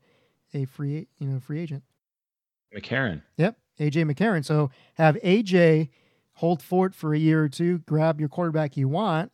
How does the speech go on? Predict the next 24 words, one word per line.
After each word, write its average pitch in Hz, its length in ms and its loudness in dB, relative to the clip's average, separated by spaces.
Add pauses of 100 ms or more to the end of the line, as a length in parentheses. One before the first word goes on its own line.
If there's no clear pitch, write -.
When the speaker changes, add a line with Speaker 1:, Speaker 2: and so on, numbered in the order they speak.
(280)
Speaker 1:
at 170 200 -2
number 151 300 0
one, 180 460 0 (440)
and 143 120 -4
have 151 180 0
him 147 120 -2
sit 190 300 -6
and 151 120 -6
learn 202 200 -2
for 170 80 -6
a 147 60 -4
couple 147 200 -4
of 139 60 0
years, 156 140 0
'cause 123 120 -10
that's 156 200 -2
what 151 240 -2 (380)
rookies 156 320 0
need. 165 220 0
They 139 100 2
at 143 60 0
least 160 220 0
need 143 240 -4
two. 160 380 0